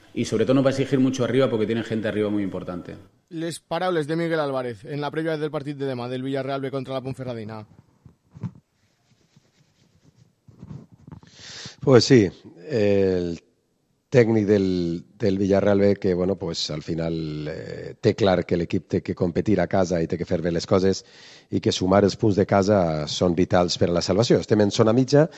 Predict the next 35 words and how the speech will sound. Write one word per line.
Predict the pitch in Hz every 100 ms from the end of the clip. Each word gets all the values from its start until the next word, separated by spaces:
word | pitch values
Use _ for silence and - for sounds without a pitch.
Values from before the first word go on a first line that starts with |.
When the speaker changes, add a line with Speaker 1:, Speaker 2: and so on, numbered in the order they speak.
| - -
Speaker 3:
estem | - 101
a | 92
quatre | - 113 117 117
punts | - 113 98
del | 107 92
descens, | 110 - 147 165 - - - - _
però, | - 98
bueno, | 101 85
jo | 90
diria | 92 90 82
que |
estem | 85 82 82
bé. | 85
Són | - 160 208
les | 175
tres, | 175 175 147 - -
última | 160 165 165
pausa. | 139 143 131 143 139 - - - _
Des | 107
d'ací, | 101 95
des | 123 120
d'esta | 113 107
ciutat | 104 104 135
esportiva, | 127 123 113 127
el | 117
Villarreal | 117 113 113
Club | 117
de |
Futbol, | 107 131 117 110
on |
han | 107
passat | 113 123 120
com | - 110
a | 107
protagonistes | 101 101 117 123 131 120